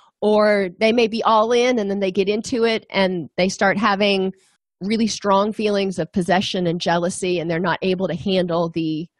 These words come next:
polyamorous structure. People need to figure out what works for them.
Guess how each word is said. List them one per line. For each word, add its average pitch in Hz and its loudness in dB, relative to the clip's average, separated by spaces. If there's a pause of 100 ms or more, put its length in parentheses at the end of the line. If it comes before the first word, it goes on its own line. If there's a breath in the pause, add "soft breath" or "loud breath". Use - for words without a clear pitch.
(380)
polyamorous 175 0 (440)
structure. 170 -4 (920 soft breath)
People 269 0
need 262 -2
to 233 -4
figure 226 -2
out 202 2
what 202 0
works 190 -4
for 180 -6
them. 165 -4